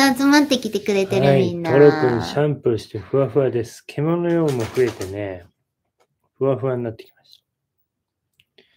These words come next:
Speaker 2: た。でも、未だにトロくんはね、外でチワワに間違えられてます。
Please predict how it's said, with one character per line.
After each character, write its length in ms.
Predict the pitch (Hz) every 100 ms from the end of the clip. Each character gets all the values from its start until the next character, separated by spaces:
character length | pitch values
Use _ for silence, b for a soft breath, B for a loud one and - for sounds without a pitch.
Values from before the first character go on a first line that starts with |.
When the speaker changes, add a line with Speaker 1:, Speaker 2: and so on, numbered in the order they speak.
| b _ _
Speaker 2:
た。 80 | 143
で 0 |
も、 60 |
未 220 | 135 131 139
だ 100 | 143
に 120 | 139
ト 120 | 151
ロ 100 | 147
く 140 | - 110
ん 80 | 95
は 140 | 92
ね、 180 | 95 90
外 320 | - 127 113
で 140 | 98 95 -
チ 180 | - 151
ワ 140 | 135
ワ 100 | 104
に 120 | 92
間 120 | 87 90
違 40 | -
え 40 | 104 95
ら 120 | 92
れ 20 |
て 160 | 90 -
ま 140 | _
す。 200 | _ -